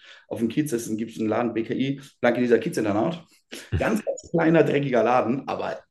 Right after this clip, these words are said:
Speaker 1: Digga, da läuft ein Sound, Alter, das ist, äh, vom Allerfeinsten. Doch, das ist schon geil.
Speaker 2: Merke ich mir, danke.
Speaker 1: Hm?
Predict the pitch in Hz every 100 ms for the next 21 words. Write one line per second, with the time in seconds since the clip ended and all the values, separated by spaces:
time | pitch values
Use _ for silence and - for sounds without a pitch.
0 | _ - 101 - 95 98 98 98 98 -
1 | 110 110 - 101 98 101 98 - - 90
2 | 95 92 90 - 80 - - - - -
3 | 107 92 107 104 110 110 95 92 90 _
4 | _ _ - 104 90 87 85 76 95 90
5 | 87 _ _ _ _ _ _ 110 120 -
6 | -